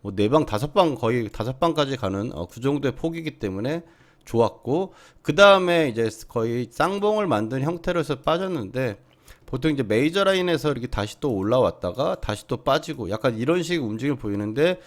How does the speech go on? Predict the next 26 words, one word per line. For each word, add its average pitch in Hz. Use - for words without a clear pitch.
반등이, 170
이렇다 139
할 151
반등이 120
없이 120
쭉 160
빠졌죠. 170
깔끔하게 147
계속 160
이 117
평의 143
저항을 117
맞으면서 101
밀려 95
내려왔다. 87
그렇게 135
내려와가지고 107
백이십 151
선 175
구간까지 135
지금 123
밀려 107
내려온 101
상태에서 147
지지하는 120
모습들, 107